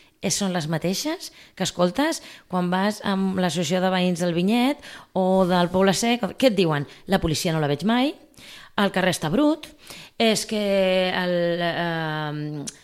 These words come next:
eh, a les platges, la, eh, les passeres que no arriben.» Vull dir, són les mateixes, jo els hi dic, dic: «Escolti'm, allà també tenim <laughs> molts problemes dels que digueu, són exactament els mateixos, que si els llums que no, no m'han funcionat... Que si».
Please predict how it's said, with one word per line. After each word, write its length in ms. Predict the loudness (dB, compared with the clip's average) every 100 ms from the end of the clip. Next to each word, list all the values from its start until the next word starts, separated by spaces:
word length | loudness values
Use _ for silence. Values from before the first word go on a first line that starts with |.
| _ _
eh, 60 | -2
a 280 | -2 -2 -2
les 100 | -4
platges, 480 | 0 0 2 -2 -2
la, 160 | -2 -2 -2 -2 -2 -2 -2 -4
eh, 720 | -6 -6 -6 -4 -4 0 2 2 2 0
les 120 | 0
passeres 560 | -2 2 4 6 6 4
que 100 | 0
no 120 | -2
arriben.» 480 | 0 0 -2 -4 -6 0
Vull 140 | 2
dir, 40 | 2 0
són 160 | 2 4
les 80 | 6
mateixes, 460 | 4 4 2 4
jo 100 | 4 6
els 100 | 6
hi 60 | 6
dic, 240 | 6 4 -6 -4
dic: 100 | -2
«Escolti'm, 460 | 2 2 4 4 4 4
allà 160 | 6
també 180 | 6 6 10
tenim 240 | 12 12 8 4
<laughs> 180 | 6 6
molts 140 | 4
problemes 320 | 4 6 6
dels 140 | 6 4
que 100 | 6
digueu, 360 | 6 6 4 0 -12
són 240 | 0 2 6
exactament 400 | 4 4 4 4
els 80 |
mateixos, 640 | 2 4 4 6 4 2 0 -10 -18 -4
que 140 | 0 2
si 160 | 4
els 400 | 4 4 0 0
llums 240 | 0 0 0
que 80 | -2
no, 140 | -2 -2
no 240 | -2 0
m'han 160 | 0 -2
funcionat... 640 | -2 -2 2 4 4 2
Que 80 |
si». 80 | 0